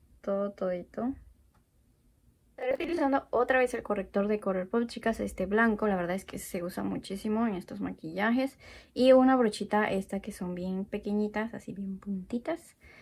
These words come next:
Y esta de aquí es la de Sigma, la E once. Chicas, entonces voy a venir de aquí.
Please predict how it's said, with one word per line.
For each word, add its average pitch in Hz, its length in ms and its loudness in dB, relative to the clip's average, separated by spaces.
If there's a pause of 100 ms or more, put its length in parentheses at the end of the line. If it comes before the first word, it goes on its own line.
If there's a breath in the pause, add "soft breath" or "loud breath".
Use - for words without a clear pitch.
(260 loud breath)
Y 240 120 4
esta 233 260 2
de 240 80 2
aquí 196 200 -2
es 190 160 -2
la 208 140 2
de 180 140 -2
Sigma, 233 680 2
la 214 340 0
E 190 180 2
once. 170 460 -6 (400)
Chicas, - 600 -14
entonces 214 560 0
voy 214 180 0
a 247 80 2
venir 208 360 0
de 196 100 -2
aquí. 240 480 0